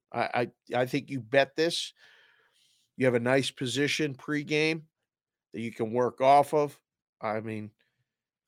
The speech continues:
for people who listen to the show for, since we started, been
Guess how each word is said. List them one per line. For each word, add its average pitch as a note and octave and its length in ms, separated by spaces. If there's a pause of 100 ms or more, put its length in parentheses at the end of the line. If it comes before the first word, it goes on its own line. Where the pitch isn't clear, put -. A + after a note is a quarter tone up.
(1160)
for A2+ 200
people B2+ 320
who A2+ 60
listen A#2+ 260
to A#2 100
the A2 60
show A#2 260
for, A2 380 (180)
since - 320
we C3+ 140
started, C3+ 640
been A#2 160